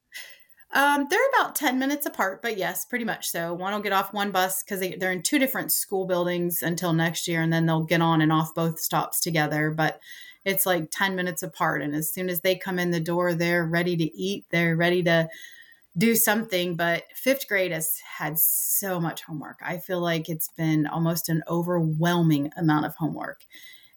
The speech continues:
And so usually I have to ha-, rein him in and get it started pretty much right away. It's like, get a snack and you know, I'll start dinner, but you need to start homework because otherwise, by the time we throw in soccer practice and baths, it's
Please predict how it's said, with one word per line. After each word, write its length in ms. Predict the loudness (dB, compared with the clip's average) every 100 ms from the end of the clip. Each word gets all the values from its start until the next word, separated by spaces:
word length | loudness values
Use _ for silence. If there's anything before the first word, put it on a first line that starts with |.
| -2
And 260 | 2 4
so 640 | 4 4 4 4 2 0 -4 -16 _
usually 680 | -8 -2 2 4 4 4 4
I 80 | 4
have 320 | 2 0 -2
to 80 | -10
ha-, 220 | -8 -6
rein 240 | -6 -4
him 180 | -2 0
in 140 | 2 2
and 120 | 0
get 120 | 0
it 120 | -2
started 520 | -4 -2 0 0 -2 -8 _
pretty 300 | -8 0 0
much 260 | 2 -2 0
right 140 | -2
away. 160 | 0 0
It's 120 | 0
like, 180 | -2 0
get 120 | 0
a 60 | 0
snack 480 | -2 2 2 2 0
and 300 | 0 2 0 -8 -20 -20 -20 _ -4
you 100 | 0
know, 200 | 4 4
I'll 80 | 2
start 280 | 2 0
dinner, 300 | 2 2 2
but 200 | 2 0
you 120 | 2 2
need 220 | 2 0
to 340 | 0 0 0 -4
start 360 | -8 -2 0 0
homework 440 | -2 0 0 -2
because 320 | -8 -8 -4
otherwise, 720 | -2 0 2 2 2 0 -6 -2
by 100 | 0
the 80 | 0
time 240 | -2 -2
we 80 | -2
throw 220 | 0 0
in 100 | 0
soccer 320 | 2 -2 -2
practice 460 | -4 -2 -2 -4 -2
and 160 | 0 2
baths, 400 | 0 0 -6 -10
it's 480 | -10 -10 -12 -14